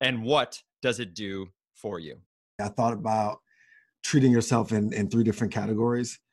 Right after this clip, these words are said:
Speaker 2: Um, I thought about it in the, the mental, thought about it in the, the physical, and I thought about it in the emotional. And that was kinda where,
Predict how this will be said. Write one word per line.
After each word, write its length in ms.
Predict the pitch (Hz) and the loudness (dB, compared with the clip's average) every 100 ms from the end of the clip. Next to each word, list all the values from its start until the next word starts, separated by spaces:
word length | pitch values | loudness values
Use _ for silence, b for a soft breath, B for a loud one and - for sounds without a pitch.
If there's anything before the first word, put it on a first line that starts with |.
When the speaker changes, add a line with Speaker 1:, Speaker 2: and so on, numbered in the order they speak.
| _ _ | _ _
Speaker 2:
Um, 360 | 113 104 101 98 | -6 -4 -2 -4
I 60 | 104 | -6
thought 260 | - 113 | 0 2
about 300 | 107 107 107 | 2 2 2
it 140 | 107 - | 0 0
in 380 | 104 104 98 98 _ _ _ 110 | 0 2 0 -2 _ _ _ -2
the, 260 | 104 104 - | 2 2 2
the 120 | 104 | 2
mental, 640 | 104 117 127 160 165 160 - _ - | 4 6 6 6 4 2 -16 _ -4
thought 120 | 107 | 0
about 240 | 104 107 | 2 0
it 160 | 104 101 | 0 -2
in 180 | 110 104 | -2 0
the, 400 | 104 101 98 - | 0 -2 -4 -8
the 100 | - | -10
physical, 480 | - 123 131 151 147 | 0 2 6 6 6
and 120 | 139 | 2
I 60 | 107 | -2
thought 200 | 120 110 | 0 0
about 300 | 104 107 107 | 0 0 -2
it 80 | 110 | -2
in 100 | 107 | 0
the 160 | 107 | 2
emotional. 560 | 101 104 101 107 98 90 | 4 4 2 0 -2 -6
And 100 | 101 | -4
that 80 | 107 | -2
was 140 | 107 - | -2 -2
kinda 220 | 120 107 | 0 2
where, 360 | 107 104 101 | 2 2 -2